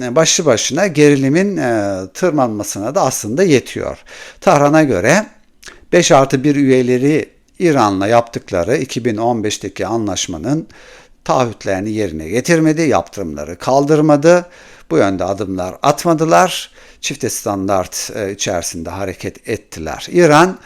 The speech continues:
A B D'nin iki bin on beş anlaşmasından çekilmesine misilleme, e, yapmıştı. Zenginleştirmeyi, uranyum zenginleştirmeyi yüzde yirmiden yüzde altmış oranına çıkarmıştı. Şimdi, e, Uluslararası Atom Enerjisi, e,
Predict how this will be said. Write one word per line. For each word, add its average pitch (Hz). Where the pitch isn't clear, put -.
A 160
B 139
D'nin 143
iki 147
bin 143
on 151
beş 117
anlaşmasından 117
çekilmesine 113
misilleme, 127
e, 98
yapmıştı. 107
Zenginleştirmeyi, 151
uranyum 127
zenginleştirmeyi 117
yüzde 151
yirmiden 131
yüzde 139
altmış 113
oranına 95
çıkarmıştı. 90
Şimdi, 170
e, 123
Uluslararası 165
Atom 139
Enerjisi, 113
e, 104